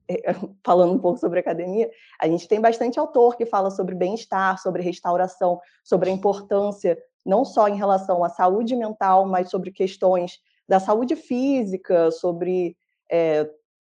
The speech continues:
risco de, de ter infarte, essas coisas assim, sabe? Da saúde de um modo mais geral, como a gente tá habituada, que costuma ser mais valorizada e recebe mais atenção do que a saúde mental em si.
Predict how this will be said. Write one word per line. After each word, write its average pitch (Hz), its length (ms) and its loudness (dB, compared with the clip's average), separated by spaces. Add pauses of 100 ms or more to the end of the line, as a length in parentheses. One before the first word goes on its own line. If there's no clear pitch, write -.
(220)
risco 196 340 -2
de, 208 200 -4
de 208 140 0
ter 185 600 4
infarte, 220 880 0
essas 175 240 -4
coisas 214 360 0
assim, 233 300 -6
sabe? 165 280 -2
Da 165 120 2
saúde 185 320 0
de 196 80 -4
um 196 60 -6
modo 196 260 2
mais 202 240 -2
geral, 190 380 6
como 190 200 -4
a - 20 -2
gente 190 260 -10
tá 185 100 2
habituada, 180 720 0 (300)
que 233 100 -4
costuma 233 500 0
ser 196 560 0 (340)
mais 180 260 2
valorizada 185 760 2
e 180 40 0
recebe 180 400 -4
mais 185 260 -4
atenção 196 640 -2
do 220 100 2
que 226 120 -4
a 208 80 -2
saúde 208 400 -4
mental 208 480 -2
em 208 40 -10
si. 160 380 -10